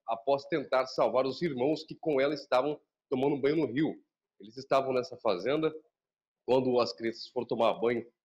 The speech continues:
nesse rio, no Rio Verde, e os irmãos de Lívia começaram a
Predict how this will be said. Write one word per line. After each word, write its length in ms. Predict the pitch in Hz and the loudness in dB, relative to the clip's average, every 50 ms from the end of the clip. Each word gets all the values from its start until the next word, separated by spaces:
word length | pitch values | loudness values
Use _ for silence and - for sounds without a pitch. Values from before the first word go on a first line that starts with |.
| _ _ _ | _ _ _
nesse 300 | - 117 117 - - 120 | -8 -8 -8 -6 -6 -6
rio, 340 | 104 101 123 143 170 156 - - _ _ | -6 -2 -2 -2 -2 -2 -6 -12 _ _
no 100 | 113 107 | -6 -4
Rio 240 | 101 123 123 113 98 | -2 -2 -4 -4 -2
Verde, 360 | 104 127 147 147 143 - - _ _ _ _ _ _ | -2 -2 -2 -2 -4 -8 -16 _ _ _ _ _ _
e 240 | 117 123 139 - - _ _ _ _ _ - | -12 -10 -10 -10 -12 _ _ _ _ _ -14
os 220 | 135 143 139 127 | -12 -10 -2 0
irmãos 380 | 160 160 135 131 135 139 135 131 | 0 0 2 2 2 2 2 0
de 60 | 139 | -2
Lívia 280 | 131 131 135 135 151 143 | -2 -2 -2 -2 -4 -4
começaram 560 | - 147 139 123 - - 131 135 143 139 139 - - - _ _ _ - | -2 -2 -2 -2 -2 -2 -2 0 0 -2 -4 -6 -10 -20 _ _ _ 2
a 160 | 110 - | 2 2